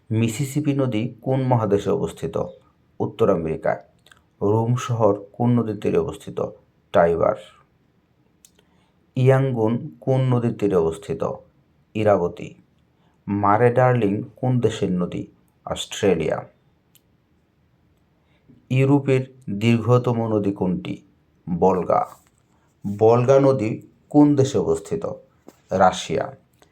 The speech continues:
টাইগ্রিস নদী পতিত হয়েছে কোথায়? পারস্য উপসাগরে। ইউফ্রেটিস নদীর অন্য নাম কি? ফোরাত। শাতিল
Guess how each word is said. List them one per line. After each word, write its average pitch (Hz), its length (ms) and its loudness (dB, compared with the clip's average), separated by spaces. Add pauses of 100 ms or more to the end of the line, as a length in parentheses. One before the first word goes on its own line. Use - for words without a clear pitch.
(280)
টাইগ্রিস 117 500 4 (160)
নদী 131 300 -2
পতিত 123 380 -6
হয়েছে 101 380 -2
কোথায়? - 400 -4 (500)
পারস্য 110 440 2
উপসাগরে। 76 600 -2 (1500)
ইউফ্রেটিস 139 580 2 (100)
নদীর 113 300 -2 (480)
অন্য 117 260 6
নাম 95 300 0
কি? 71 180 -10 (760)
ফোরাত। 87 420 0 (1040)
শাতিল 135 500 -4